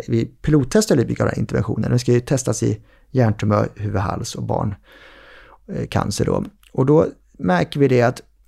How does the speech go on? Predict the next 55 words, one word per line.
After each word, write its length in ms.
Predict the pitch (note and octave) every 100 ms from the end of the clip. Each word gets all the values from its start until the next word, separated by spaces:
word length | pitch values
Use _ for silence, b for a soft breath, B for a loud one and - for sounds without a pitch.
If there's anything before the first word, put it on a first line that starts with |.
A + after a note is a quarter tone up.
| _ _ -
många 420 | D3+ F#3 B2+ A#2+
patienter 440 | F3+ F3+ G#3+ E3+
och 20 |
närstående 380 | D#3+ D3 B2 B2
löser 480 | C3+ B2 A2+ - A#2
ju 140 | A2+
livet 480 | A2+ C#3+ A3+ D#3 B2
i 40 | B2
närvaro 300 | C3 A2 A2+
av 40 |
sjukdom 280 | C#3 A#2 G2+
på 80 | G#2+
ganska 260 | A#2+ -
fina 280 | G#2+ G#2 -
sätt. 600 | - F#3+ - _ - - G#3+ - -
Ganska 260 | C#3 - -
annorlunda 460 | C3 G2+ F3+ C4
sätt. 400 | - - - - B B B B B
Och 100 | C3+
då 140 | B2+ A2+
kan 160 | C3
man 120 | C#3
börja, 200 | E3 F#3+
precis 240 | F#3+ D#3+ C#3+
som 100 | C3+
du 60 |
säger, 180 | B2 A#2
man 140 | A2+ A#2
går 80 |
med 160 | A#2 A2
i 20 |
Lungcancerföreningen, 840 | A#2 B2 G#2 G#2+ A2 D3+ G3+ C3
men 100 | A#2+
systematiskt 640 | B2 B2 - B2+ A2 A#2 G#2+
börja 100 | A2+
samla 280 | B2+ A#2
in 80 | A2+
det 80 | G#2
så 80 | B2
att 100 | A#2+
vården 580 | G#2+ D#3 A3 B3 G#3+ G3
även 260 | D3 A2
kan 140 | A2 A2+
sprida 380 | - D#3 A#2+
de 100 | G#2+
här 60 | A2+
tipsen. 680 | - A#3+ - - - A2+ G#2+ - B B B B B G#2+
Och 80 | C3+
det 100 | C#3+
vi 120 | D3
märker 440 | C#3 C#3 A3+ - D#3
nu 100 | B2
när 120 | B2
vården 480 | C3 F#3+ A3+ A3+ G3
börjar 240 | F#3